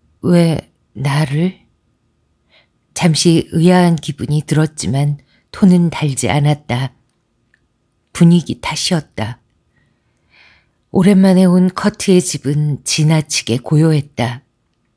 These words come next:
삼 일장 내내 같이 있었던 커트의 부모님은 자리에 없었다. 사십 평에 가까운 커트의 집에서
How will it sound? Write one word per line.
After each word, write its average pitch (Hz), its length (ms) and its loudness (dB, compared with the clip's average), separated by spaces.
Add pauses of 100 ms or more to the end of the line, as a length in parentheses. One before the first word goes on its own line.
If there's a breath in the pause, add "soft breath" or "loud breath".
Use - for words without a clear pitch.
(760)
삼 - 240 2
일장 170 560 0
내내 147 540 0
같이 - 380 -4
있었던 139 640 -4 (300 loud breath)
커트의 - 460 -2
부모님은 151 640 0 (260 soft breath)
자리에 143 400 -2
없었다. 139 800 -2 (840 loud breath)
사십 - 400 -4
평에 180 240 -2
가까운 160 480 -4
커트의 156 520 -4
집에서 135 560 -6